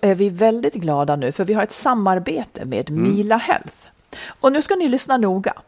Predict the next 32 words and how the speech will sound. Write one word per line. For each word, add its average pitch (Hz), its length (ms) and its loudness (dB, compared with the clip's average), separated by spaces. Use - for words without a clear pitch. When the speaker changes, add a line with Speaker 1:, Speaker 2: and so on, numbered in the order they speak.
Speaker 1:
för - 160 4
de 302 360 6
har 208 260 0
faktiskt 175 360 -4
lösningen 262 540 0
på 208 120 2
det 156 60 0
här - 140 -4
problemet. - 680 -10
För 262 100 4
när 262 100 4
man 294 140 2
tänker 302 340 0
då - 160 0
att - 120 2
man 170 140 2
behöver 170 280 2
hjälp 160 340 4
av 147 100 0
en 147 60 -4
psykolog 147 520 -4
eller 127 140 -2
terapeut, - 600 -8
Speaker 2:
Mm. 127 140 -14
Speaker 1:
så 262 120 -2
stannar 277 640 -2
det 302 60 2
ju 135 120 2
faktiskt - 420 -10
väldigt 131 300 -6
ofta - 300 -8
där. 80 220 -2